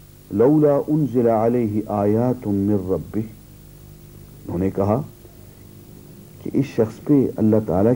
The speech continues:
کی طرف سے کچھ نشانیاں، کچھ معجزات کیوں نہیں نازل ہوئے؟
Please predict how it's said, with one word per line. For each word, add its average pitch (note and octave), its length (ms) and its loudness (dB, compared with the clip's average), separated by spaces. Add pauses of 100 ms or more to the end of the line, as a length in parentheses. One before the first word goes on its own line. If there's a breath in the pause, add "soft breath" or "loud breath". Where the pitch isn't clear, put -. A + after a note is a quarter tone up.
کی G2 100 -2
طرف G#2+ 240 2 (100)
سے A#2+ 140 0
کچھ - 360 -4
نشانیاں، G2 640 2 (800 loud breath)
کچھ B2 260 0
معجزات A2 640 4 (460)
کیوں G2 120 -4
نہیں D3 220 2
نازل F3+ 340 2
ہوئے؟ G#2+ 260 0